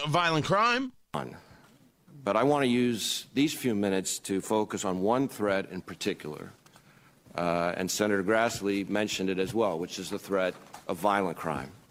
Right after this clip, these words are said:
Speaker 2: You know, I speak with chiefs and sheriffs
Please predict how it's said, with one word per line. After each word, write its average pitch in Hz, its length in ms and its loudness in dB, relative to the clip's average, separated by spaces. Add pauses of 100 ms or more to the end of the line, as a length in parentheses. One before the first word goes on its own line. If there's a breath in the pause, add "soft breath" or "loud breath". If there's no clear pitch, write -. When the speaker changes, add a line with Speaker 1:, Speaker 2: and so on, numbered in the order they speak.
(720 soft breath)
Speaker 2:
You 98 100 -2
know, 101 100 4
I 107 100 4
speak 135 420 0
with 110 120 0
chiefs 120 440 0
and 101 140 0
sheriffs 104 500 2